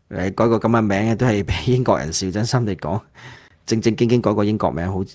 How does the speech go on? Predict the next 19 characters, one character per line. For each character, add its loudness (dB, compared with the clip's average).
改， 6
改 4
返 4
英 4
文 2
名 0
好 -8
啲 -4
咯， -2
我 -6
就 -10
覺 -12
得 -10
吓。 -10
啊， -2
曾 6
經 6
係 10
高 8